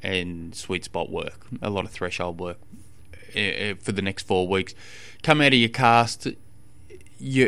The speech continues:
at the, this stage, we really don't know. So with your running, I'd start off very, very slowly. Um, maybe, eh, I'd do a, probably, I'd probably look at doing four weeks of all aerobic work,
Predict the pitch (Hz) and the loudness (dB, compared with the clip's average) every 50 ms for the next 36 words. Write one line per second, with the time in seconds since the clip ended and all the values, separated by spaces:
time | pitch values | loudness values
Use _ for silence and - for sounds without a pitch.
0 | - - 113 117 110 117 117 110 - 120 120 - - 120 113 113 - 113 107 98 | 6 4 0 -2 2 2 2 4 4 4 2 4 4 4 2 4 4 2 2 4
1 | 92 107 117 117 117 113 113 117 117 - - 117 117 123 123 - - 110 104 101 | 4 4 6 6 6 6 6 6 6 6 4 4 4 4 4 4 4 4 4 4
2 | - 104 117 123 120 113 110 110 104 98 110 113 120 123 117 82 104 101 - - | 2 0 2 2 4 6 6 6 6 6 6 4 4 4 4 2 0 0 0 2
3 | - 110 104 101 95 90 95 95 107 104 107 110 107 92 104 104 107 107 - - | 4 4 6 4 4 2 0 2 4 6 6 6 6 6 6 6 6 4 4 4
4 | 107 101 104 104 110 120 127 123 - - - - - - - - - - - - | 4 6 6 6 4 4 2 0 -2 -8 -14 -14 -16 -16 -16 -16 -16 -16 -16 -6
5 | - 107 107 101 98 98 95 95 95 92 92 92 92 87 - - - 107 107 107 | -2 0 2 2 2 2 2 2 2 0 -2 -4 -6 -8 -8 -8 -4 -2 -2 0
6 | 101 101 98 98 95 95 95 95 95 92 82 - - - - - - - - - | 0 0 0 0 0 0 -2 -2 -4 -6 -8 -8 -10 -10 -12 -12 -14 -14 -14 -16
7 | - - - - - - - - - - - 117 110 101 - - 113 104 98 95 | -16 -16 -16 -16 -16 -16 -14 -16 -14 -8 -4 -4 -4 -2 0 2 2 4 4 2
8 | - - - - - - - 120 113 113 110 - - - - - - - - - | -2 -4 -10 -18 -14 -4 -2 0 0 0 0 -4 -6 -10 -18 -18 -18 -18 -18 -18
9 | - - - - - - - - - 117 - - 113 101 101 101 98 98 98 - | -18 -18 -18 -18 -18 -18 -14 -14 -14 -12 -6 -4 -2 0 0 0 0 0 -2 -4
10 | 85 90 95 101 98 101 98 98 95 95 92 92 - - - - - - - - | -4 -2 0 0 2 2 0 0 -2 -2 -4 -4 -6 -8 -10 -12 -12 -14 -4 0
11 | - 104 98 95 98 101 101 - - - - 101 95 92 92 85 - - - - | 2 2 4 4 4 4 4 2 0 0 2 2 4 2 2 0 -4 -4 0 4
12 | 110 107 101 98 95 92 101 101 104 98 110 - - - 110 107 110 117 113 - | 4 6 6 4 4 6 6 6 6 6 2 0 2 4 6 6 6 6 4 0
13 | - | -2